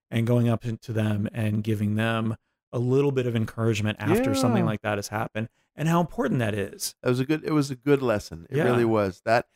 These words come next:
Speaker 2: and I, I, I continue to love Gary Strack. I have, uh, I, I have since, since the eighties when he first walked in my office and told me he was my mentor. Uh, a-, and he did literally do that, and I was thinking, "No, you're not."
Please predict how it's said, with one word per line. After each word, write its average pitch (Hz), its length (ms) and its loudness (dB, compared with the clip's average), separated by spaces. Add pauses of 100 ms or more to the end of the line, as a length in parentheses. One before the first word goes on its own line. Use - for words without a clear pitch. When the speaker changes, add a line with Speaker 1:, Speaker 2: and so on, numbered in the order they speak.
(220)
Speaker 2:
and 123 100 0
I, 156 180 2 (140)
I, 180 340 0 (340)
I 117 120 0
continue 113 380 -4
to 98 60 -4
love 98 220 -4
Gary - 260 -8
Strack. - 340 -16 (520)
I 104 120 0
have, 98 340 0
uh, 87 380 -4 (220)
I, - 140 -14
I 92 100 -2
have 98 340 -2 (100)
since, - 640 -10
since - 300 -16
the - 100 -16 (100)
eighties 82 380 -10 (400)
when 95 100 -6
he 95 80 -2
first 87 320 -6
walked 87 220 -6
in 85 80 -10
my 85 160 -10
office 87 340 -14
and 82 80 -20
told 90 220 -6
me 85 80 -14
he 82 100 -6
was 101 240 -14
my 85 120 -8
mentor. - 420 -16 (600)
Uh, 92 200 -6 (100)
a-, 107 140 -2
and 110 80 -2
he 113 100 0
did 113 220 0
literally 104 300 0
do 113 160 0
that, 90 220 2
and 95 100 -4
I 98 80 2
was 90 160 0
thinking, 80 260 -12
"No, 82 120 -8
you're 80 160 -10
not." - 260 -16